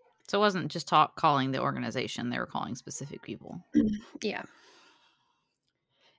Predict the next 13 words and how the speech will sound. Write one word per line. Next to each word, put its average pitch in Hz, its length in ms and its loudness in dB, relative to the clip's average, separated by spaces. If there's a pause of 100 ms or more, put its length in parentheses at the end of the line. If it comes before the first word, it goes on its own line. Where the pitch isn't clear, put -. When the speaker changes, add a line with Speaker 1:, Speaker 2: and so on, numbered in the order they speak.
Speaker 2:
imsha 285 320 8
personnel 254 520 6
arrived 196 400 6
on 208 220 4
site 185 260 4
at 190 100 2
approximately 190 720 2
ten 190 300 0
thirty 180 280 2
A 170 200 -2
M. 151 420 -4 (2000)
The 202 140 4
first 262 360 4